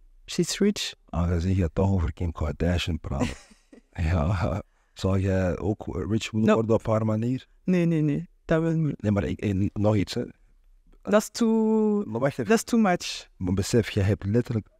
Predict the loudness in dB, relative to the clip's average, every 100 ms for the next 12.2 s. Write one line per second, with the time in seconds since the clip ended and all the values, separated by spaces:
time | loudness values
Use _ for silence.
0 | _ -2 0 0 -2 -4 -6 -4 -2 0
1 | -2 -2 -4 -6 -12 _ _ _ _ _
2 | _ _ -2 0 0 0 0 0 2 0
3 | 0 -2 -4 -2 0 -2 -2 -6 -4 -4
4 | 0 2 2 2 0 0 -6 -6 -2 0
5 | 0 0 0 0 0 -2 -2 0 0 -2
6 | -4 -2 -2 -2 -2 -4 -4 0 0 0
7 | 2 2 2 2 2 2 0 0 0 0
8 | 0 0 -2 -4 _ -2 0 2 0 2
9 | 2 0 0 -2 -2 -2 -2 -4 -4 0
10 | 0 0 -4 -6 -8 -10 -10 -14 _ _
11 | _ _ 0 2 2 2 0 -2 _ -16
12 | -16 -16